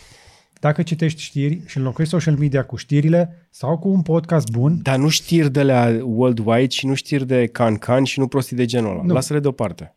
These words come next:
Speaker 1: Da. Poți să urmărești breaking news-ul pe o aplicație cum e Busy Day
Speaker 2: Da.
Speaker 1: sau un site pe care, în care ai încredere că îți dă știri cu adevărat relevante. Că nu te mai interesează viețile altora, viața ta devine mult mai bună.
Speaker 2: Și apropo de chestia asta,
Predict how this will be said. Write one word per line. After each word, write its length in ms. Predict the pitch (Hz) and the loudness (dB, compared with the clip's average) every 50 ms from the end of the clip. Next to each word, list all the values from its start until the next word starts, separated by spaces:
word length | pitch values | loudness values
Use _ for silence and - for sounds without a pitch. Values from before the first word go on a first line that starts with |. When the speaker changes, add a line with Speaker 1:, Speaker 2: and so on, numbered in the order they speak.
| _ | _
Speaker 1:
Da. 240 | - 160 170 147 - - - - - - | -4 -2 0 0 -2 -4 -12 -20 -16 -4
Poți 140 | - 220 208 | -2 0 2
să 60 | 226 | 2
urmărești 340 | 208 185 175 170 175 156 135 | 2 2 4 2 2 2 2
breaking 340 | 147 156 147 151 143 139 147 | 0 -2 0 0 -2 0 0
news-ul 240 | 151 139 127 135 104 | 0 0 -2 -4 -2
pe 100 | - 147 | 0 0
o 120 | 143 131 | 2 2
aplicație 360 | 123 110 117 - 139 117 113 | 0 0 -2 -2 -2 -2 -2
cum 120 | 117 - 113 | -4 -6 -6
e 40 | 107 | -8
Busy 240 | 104 110 98 104 98 | -8 -8 -8 -8 -8
Day 160 | 101 123 131 | -6 -4 -2
Speaker 2:
Da. 120 | 135 151 | 0 0
Speaker 1:
sau 440 | 143 120 117 117 117 120 131 139 139 131 | 0 0 -2 -4 -4 -4 -4 -4 -4 -4
un 140 | 123 117 | -4 -4
site 200 | 110 - 147 135 | -2 0 -2 0
pe 100 | - 139 | 0 -2
care, 200 | 120 - 127 127 | -4 -2 -2 -2
în 60 | 123 113 | -2 -2
care 140 | 127 123 | -2 -2
ai 100 | 127 127 | -2 -2
încredere 460 | 123 117 117 127 131 123 127 120 120 120 | -4 -4 -4 -4 -2 -2 -2 -2 -4 -4
că 320 | - 131 123 123 123 - | -2 -2 -2 -2 -2 -2
îți 160 | 147 131 117 110 | -4 -4 -2 0
dă 100 | 139 139 | 0 -2
știri 220 | - - 135 - | 0 -4 -6 -4
cu 60 | 139 | -2
adevărat 440 | 127 117 113 123 123 123 117 - - - - - - - - - - | -2 -2 0 0 0 0 0 -2 -8 -20 -20 -20 -20 -20 -18 -18 -8
relevante. 600 | - 131 127 123 113 120 156 170 165 170 170 156 165 - _ _ | -4 -2 0 0 2 2 0 0 2 0 0 -2 -2 -8 _ _
Că 100 | - - | -2 2
nu 100 | 147 170 | 2 2
te 100 | 190 233 | 2 2
mai 140 | 226 208 185 | 2 2 2
interesează 380 | 165 165 147 127 143 165 147 139 | 2 2 0 0 2 2 2 2
viețile 380 | 117 127 147 143 - 135 127 | 2 2 0 2 2 0 0
altora, 540 | 120 117 110 110 123 117 127 139 175 190 - _ _ - - - - - _ _ _ _ _ _ _ _ _ - | 2 0 -2 -2 -2 -2 0 0 -2 -4 -6 _ _ -20 -20 -20 -20 -20 _ _ _ _ _ _ _ _ _ -12
viața 300 | - 107 143 143 - - | -4 -2 -2 -2 -2 -2
ta 100 | 151 127 | -4 -2
devine 240 | 123 117 120 120 | -2 -2 -2 -2
mult 140 | 117 120 117 | -2 -2 -4
mai 100 | 113 113 | -4 -4
bună. 280 | 113 117 107 98 90 _ _ _ - - - - - | -6 -6 -8 -8 -12 _ _ _ -20 -20 -20 -14 -8
Speaker 2:
Și 120 | - 143 | -4 -4
apropo 260 | 127 120 127 120 147 | -4 -4 -4 -6 -4
de 120 | 139 139 127 | -4 -4 -4
chestia 300 | - 147 127 - 127 117 | -6 -6 -8 -6 -6 -8
asta, 380 | - - 117 120 127 131 - | -8 -6 -6 -6 -6 -6 -8